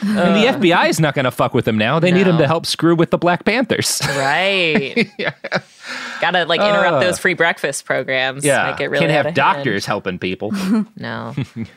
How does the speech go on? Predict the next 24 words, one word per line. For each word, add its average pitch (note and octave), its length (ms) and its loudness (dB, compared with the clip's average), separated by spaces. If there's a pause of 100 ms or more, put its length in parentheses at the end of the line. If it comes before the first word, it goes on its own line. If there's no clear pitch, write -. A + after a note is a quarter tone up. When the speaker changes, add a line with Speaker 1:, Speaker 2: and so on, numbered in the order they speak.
(260)
Speaker 1:
Look, - 220 0
we'd D#3 160 2
love G3 180 2
to D3+ 120 0
stop D3+ 340 0
the B2 80 -2
police C#3 400 0
from A2 140 -2
holding A2+ 240 2
the G2 100 0
city D#3 280 2
hostage, G2+ 460 -2
but G2+ 100 -4
we've D3 180 0
got B2 160 2
a - 20 2
lot B2+ 180 2
of A2 140 -2
doctors B2 460 0
to A2 100 -4
threaten. A2+ 420 2
<laughs> - 40 -12 (3000)
Uh, C#3+ 760 4
Tuck, - 480 -2